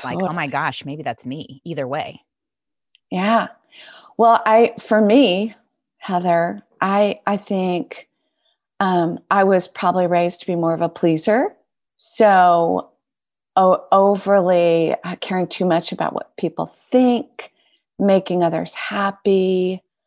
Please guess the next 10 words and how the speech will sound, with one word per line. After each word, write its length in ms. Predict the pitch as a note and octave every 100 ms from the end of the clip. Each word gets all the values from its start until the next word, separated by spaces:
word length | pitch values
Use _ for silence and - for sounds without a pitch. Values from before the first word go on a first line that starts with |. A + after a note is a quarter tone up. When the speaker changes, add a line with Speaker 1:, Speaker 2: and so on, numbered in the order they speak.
| _ _ _ _ _
Speaker 2:
has 320 | - F#3+ F3+
sometimes 1400 | - G3 F3+ F3+ - G3 F#3 F3 E3+ E3+ E3 F2+ - - - _ _ _ _ -
almost 400 | F#3 F#3+ G3 -
felt 220 | F#3+ -
like 180 | F3 -
life 340 | F3+ F3 F3+
and 100 | F3
death 280 | E3+ E3+ F3
for 200 | - B3
me. 460 | B3+ C4 C4+ C#4+